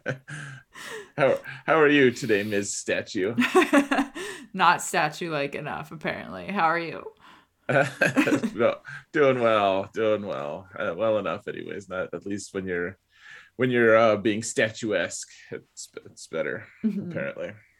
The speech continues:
Speaker 2: Yeah, then I'm, then you don't get all flummoxed.
Speaker 1: I don't get all, um, yeah. My, my intro isn't all staggered and stammery.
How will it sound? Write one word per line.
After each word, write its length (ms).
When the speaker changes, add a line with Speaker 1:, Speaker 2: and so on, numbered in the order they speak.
Speaker 2:
Yeah, 240
then 180
I'm, 380
then 300
you 120
don't 180
get 280
all 220
flummoxed. 680
Speaker 1:
I 60
don't 300
get 180
all, 520
um, 560
yeah. 320
My, 120
my 180
intro 520
isn't 260
all 140
staggered 540
and 120
stammery. 640